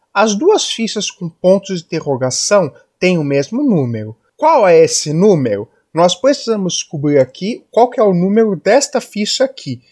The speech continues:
que está aparecendo duas vezes. Nós sabemos que a soma de todos os números vai dar cinquenta e um.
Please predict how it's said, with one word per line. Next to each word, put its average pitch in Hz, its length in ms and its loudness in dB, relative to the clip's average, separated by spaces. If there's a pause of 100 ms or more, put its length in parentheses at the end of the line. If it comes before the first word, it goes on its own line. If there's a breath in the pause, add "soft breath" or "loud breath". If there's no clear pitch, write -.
(180 soft breath)
que - 80 -8
está 156 260 -2
aparecendo 139 840 0
duas 143 540 0
vezes. 123 580 -4 (240)
Nós 208 240 -2
sabemos 196 640 2
que - 140 -6
a 170 100 2
soma 165 560 2
de 139 140 -4
todos 247 520 0
os 170 200 -4
números 160 640 0
vai 196 240 2
dar 156 340 2
cinquenta 208 560 -6
e 247 160 0
um. 120 180 -4